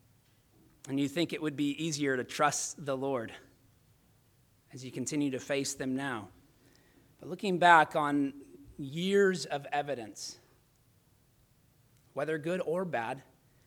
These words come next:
recognizing that God brought you through it all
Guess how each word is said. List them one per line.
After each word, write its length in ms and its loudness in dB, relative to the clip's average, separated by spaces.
recognizing 680 0
that 240 -4
God 400 4
brought 280 -2
you 60 -6
through 300 -4
it 40 -2
all 240 2